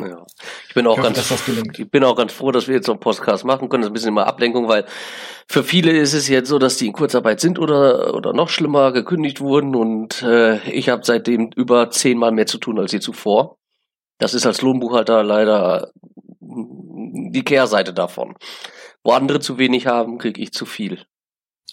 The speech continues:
Speaker 1: Ja.
Speaker 2: Na, ich bin ja in der, äh, Krankenkassenabrechnung t-, tätig.
Speaker 1: Mhm.
Speaker 2: Also mach das, äh, im Moment als, äh, Datenerfassungsjob.
Speaker 1: Mhm.
Speaker 2: Und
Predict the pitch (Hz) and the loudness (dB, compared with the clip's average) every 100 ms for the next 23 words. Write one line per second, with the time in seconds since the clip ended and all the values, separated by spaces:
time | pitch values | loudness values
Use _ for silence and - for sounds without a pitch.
0 | - - - - 139 - 135 - 147 151 | -20 -20 -16 -8 -4 0 0 2 2 2
1 | 139 139 131 135 127 127 135 190 175 175 | 4 4 4 4 2 2 -2 -2 -2 -2
2 | 190 - 156 185 147 - - 151 170 208 | -4 -2 -2 -2 -4 -12 -4 -2 0 0
3 | - - 143 127 127 131 113 135 - 135 | -2 2 4 4 4 2 0 -2 0 0
4 | - 143 143 139 147 139 139 139 135 135 | 2 2 0 0 0 0 0 0 -2 -2
5 | - 147 131 131 127 - - - - 139 | -2 -2 -2 -4 -6 -10 -20 -20 -2 0
6 | 160 143 - 143 143 139 - - 135 - | 2 0 2 2 0 -2 -4 0 0 0
7 | - - - - 123 117 110 147 143 139 | -8 -20 -20 -4 0 0 2 2 2 -4
8 | - | -12